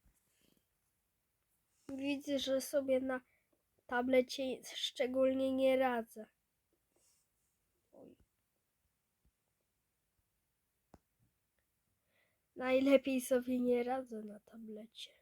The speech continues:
grając na survivalu. Na komputerze to ja bym był prosem totalnym, ale no, wiecie. Ja nagrywam na tablecie, a jeśli na komputer bym nagrywał,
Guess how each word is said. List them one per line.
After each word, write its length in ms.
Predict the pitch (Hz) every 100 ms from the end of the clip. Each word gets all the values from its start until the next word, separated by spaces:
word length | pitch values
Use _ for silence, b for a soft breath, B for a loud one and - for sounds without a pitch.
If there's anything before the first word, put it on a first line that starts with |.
| _ _ _ _ _ -
grając 680 | 233 233 240 240 233 - -
na 180 | 240 233
survivalu. 1040 | - 254 247 240 226 220 226 214 220 220 - _ _ _ _ _ _ _ _ _ _ _ _ _ -
Na 120 | 262
komputerze 760 | - 294 302 294 302 294 302
to 120 | 285 277
ja 160 | 269
bym 440 | 277 269 262 269 294 302 - _ -
był 360 | 269 285 277 -
prosem 600 | - 330 311 - 254 247
totalnym, 920 | - 262 - 277 262 247 240 247 277 -
ale 380 | 254 254 247 254 _ _ _ _ _ _ _ _ _ _
no, 300 | 247 240 208 - _ _ _ _ -
wiecie. 440 | 233 220 - - _ _ _ _ _ _ _ _ _ _ _ _ _ -
Ja 160 | 277
nagrywam 680 | 269 262 262 277 269 269 262
na 140 | 262
tablecie, 1040 | 254 254 247 269 254 262 277 269 - 277 262
a 180 | 233 240
jeśli 360 | 240 - 269
na 160 | 254 247
komputer 800 | _ 285 294 _ - - 294 294
bym 280 | 277 262 247
nagrywał, 640 | 233 247 254 254 240